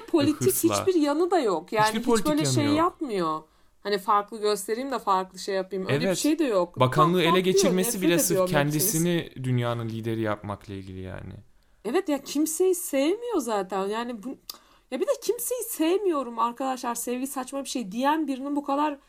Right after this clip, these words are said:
Speaker 1: e, takip edeni
Speaker 2: Evet,
Speaker 1: olması da
Speaker 2: evet.
Speaker 1: çok ilginç.
Speaker 2: Bir de mesela ne istiyor o zaman Voldemort? Yani para desen para de-, ne istiyorsun?
Speaker 1: Değil.
Speaker 2: Ya, e, toplanak Allah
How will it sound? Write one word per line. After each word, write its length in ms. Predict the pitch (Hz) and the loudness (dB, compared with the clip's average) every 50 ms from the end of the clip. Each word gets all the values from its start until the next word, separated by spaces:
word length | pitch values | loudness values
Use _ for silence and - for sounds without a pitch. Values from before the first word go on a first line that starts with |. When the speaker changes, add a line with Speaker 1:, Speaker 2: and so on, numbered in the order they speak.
| _ _ _ _ - | _ _ _ _ -8
Speaker 1:
e, 380 | 190 196 196 196 196 196 190 190 185 - | -6 -4 -2 -2 0 0 0 -2 -4 -4
takip 400 | - 214 214 214 214 - 254 285 | -4 -4 -4 -4 -4 -4 -4 -4
edeni 300 | 262 - 247 247 269 262 | -4 -4 -4 -4 -4 -2
Speaker 2:
Evet, 140 | 240 - 139 | -2 0 0
Speaker 1:
olması 300 | 147 - 240 143 147 147 | -2 -2 -2 -4 -4 -4
da 40 | 147 | -6
Speaker 2:
evet. 80 | 143 - | -6 -6
Speaker 1:
çok 240 | - 185 185 - | -6 -8 -6 -4
ilginç. 400 | 185 170 156 165 165 165 170 127 | -6 -6 -6 -6 -8 -8 -6 -4
Speaker 2:
Bir 80 | 156 165 | 0 0
de 80 | 214 190 | 2 2
mesela 300 | 170 170 - 180 170 165 | 2 2 2 2 0 0
ne 160 | 156 151 175 | 0 0 -2
istiyor 380 | 208 202 - - - - 104 95 | -2 -2 -4 -6 -6 -8 -8 -8
o 40 | 92 | -8
zaman 380 | 90 95 92 92 90 90 90 | -8 -8 -8 -8 -8 -10 -12
Voldemort? 480 | 87 90 87 - 87 90 90 95 - - | -12 -14 -12 -12 -12 -12 -12 -12 -8 -6
Yani 340 | 127 135 139 147 147 143 - - _ _ _ _ _ _ _ _ - | -4 -4 -4 -4 -6 -8 -10 -14 _ _ _ _ _ _ _ _ 2
para 320 | - 143 151 175 175 143 | 4 4 6 4 2 0
desen 340 | 127 117 - - 151 156 165 | 0 -2 -2 -2 -2 -4 -4
para 340 | 160 160 147 147 156 143 131 | -4 -4 -4 -2 -4 -4 -4
de-, 120 | 127 - 110 | -6 -6 -4
ne 200 | 127 135 165 196 | -2 -2 -2 -2
istiyorsun? 480 | 202 - - - 143 107 104 - 175 170 | -2 -4 -6 -4 -6 -6 -6 -6 -6 -8
Speaker 1:
Değil. 200 | 165 160 160 160 - | -8 -10 -12 -12 -8
Speaker 2:
Ya, 200 | - 147 143 - - - - _ _ _ _ _ - - | -4 -4 -4 -4 -6 -14 -20 _ _ _ _ _ -18 -16
e, 300 | - - - - - - | -16 -16 -16 -18 -14 -6
toplanak 460 | - 202 208 208 226 214 214 220 214 220 | 0 0 0 2 4 4 4 4 4 4
Allah 300 | 214 208 214 233 226 | 4 4 4 0 -2